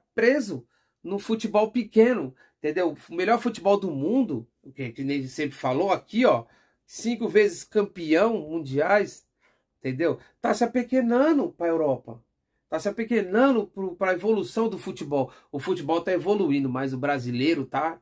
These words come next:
ficando. E os nossos técnicos não querem. Eles acham que porque eles já têm anos de futebol, anos de experiência, eles são melhores do que todo mundo,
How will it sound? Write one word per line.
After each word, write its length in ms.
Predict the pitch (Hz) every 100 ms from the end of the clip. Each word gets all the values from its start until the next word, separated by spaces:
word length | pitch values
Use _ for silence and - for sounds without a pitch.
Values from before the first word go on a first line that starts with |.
| _
ficando. 640 | - 185 - 139 151 120 - - -
E 60 |
os 80 | 160
nossos 340 | 196 196 180 -
técnicos 460 | 180 180 165 156
não 180 | 170 180
querem. 420 | - 156 160 147 - _
Eles 160 | 131 123
acham 260 | 156 147
que 160 | 135 -
porque 240 | 139 139
eles 160 | 156 151
já 140 | 143
têm 240 | 131 139 139
anos 500 | 208 302 262 196 135
de 100 | 147
futebol, 720 | - 151 139 117 131 139 135 - _
anos 600 | 160 214 269 262 220 147
de 80 | 160
experiência, 800 | - 165 147 139 170 180 - - - -
eles 180 | 156 -
são 140 | 180
melhores 440 | 175 156 170 180
do 80 | 160
que 140 | 170 175
todo 260 | 175 165
mundo, 400 | 160 170 196 180